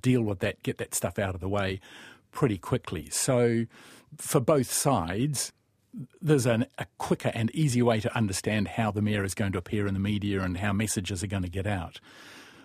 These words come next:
When you haven't got that, when you can spend nearly a day simply trying to get someone to pick up the phone, uh, and relationships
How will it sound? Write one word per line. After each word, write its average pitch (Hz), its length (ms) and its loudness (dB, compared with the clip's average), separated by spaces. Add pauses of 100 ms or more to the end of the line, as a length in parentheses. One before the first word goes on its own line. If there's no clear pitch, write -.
(100)
When 131 200 4
you 117 80 6
haven't 123 260 4
got 101 220 0
that, 95 260 -2
when 123 200 2
you 110 80 2
can 107 140 -2
spend 113 320 2
nearly 113 320 2
a 95 60 -2
day 107 300 2
simply 101 320 -2
trying 104 220 -2
to 98 60 -2
get 95 160 -2
someone 98 260 0
to - 60 -14
pick - 240 -6
up 104 140 -4
the 87 100 -14
phone, 104 680 0 (520)
uh, 110 220 2
and 123 200 2
relationships 113 920 2